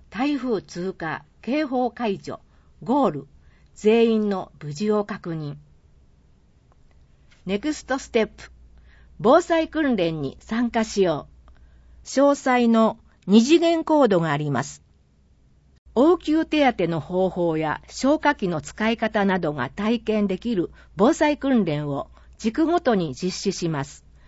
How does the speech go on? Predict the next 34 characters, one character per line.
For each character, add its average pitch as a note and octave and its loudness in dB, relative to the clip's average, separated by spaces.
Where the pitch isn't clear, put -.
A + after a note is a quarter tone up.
防 B3 4
災 D#4+ 2
訓 C#4+ 0
練 D#3+ -2
の D3+ -6
写 G3 -6
真 C#4 -2
が A#3 4
あ G3+ 2
り F#3+ 0
ま F3 -2
す。 - -18
市 D4+ -4
の A#3+ 0
備 A3 0
え D#3+ -2
支 - -4
援 C4+ 4
体 A3 0
制。 C#3 -6
防 C4+ 2
災 D#4+ 2
拠 - 2
点 D#3 -2
の C#3+ -6
整 F3 -2
備。 C3 -12
災 D4 2
害 D#4 4
時 E3 -2
に C#3+ -6
避 D4 -2
難 G#3 2
や C3+ -4